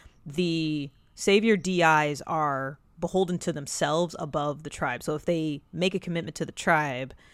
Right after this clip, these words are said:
and then their D I changes for whatever reason, they're gonna go with the D I. They're gonna, they're gonna follow that. And so, you know, there's all these videos that come out about how, like, E Ps can't plan or they have trouble <laughs> planning and this and that. And I'm always like, "Well,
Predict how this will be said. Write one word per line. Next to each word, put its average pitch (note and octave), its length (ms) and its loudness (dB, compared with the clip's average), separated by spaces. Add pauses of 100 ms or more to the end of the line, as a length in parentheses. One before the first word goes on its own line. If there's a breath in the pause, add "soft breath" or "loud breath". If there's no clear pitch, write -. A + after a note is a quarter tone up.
(160 loud breath)
and D#3 180 -4
then D#3 180 -2
their D3 180 -4
D D3+ 320 -2
I D3 500 2 (120)
changes E3 520 -4
for D3+ 160 -8
whatever C#3 400 -6
reason, G3+ 640 -2 (220 soft breath)
they're F#3 120 2
gonna F#3 160 4
go E3+ 220 4
with D#3+ 200 0
the - 60 -16
D C#3 260 -8
I. D2 320 -4
They're E3 120 0
gonna, D#3 340 -2 (280)
they're D#3 140 -2
gonna D3+ 280 -6 (200)
follow D3+ 340 4
that. G2 320 -4 (400 loud breath)
And F3+ 120 -2
so, G3 140 4
you F#3+ 120 4
know, F3+ 120 2
there's F3 180 0
all G3+ 100 4
these G3 180 -2
videos E3+ 300 -2
that D#3 140 -6
come D3+ 220 -4
out C#3+ 200 -2
about C#3+ 220 -6
how, D#3 160 -6
like, C3+ 380 -4 (120)
E F3+ 140 -6
Ps E3 240 -6
can't G3 300 -6
plan D3+ 720 -4
or D3+ 80 -4
they D#3 120 0
have F#3+ 100 -6
trouble F3+ 260 -4
<laughs> - 140 -2
planning F3 680 0
and - 80 -2
this G#3 200 0
and F3 120 -2
that. E3+ 160 4
And F3 100 -2
I'm G3 80 -4
always C#4+ 180 -6
like, D#4 200 -6
"Well, - 440 -2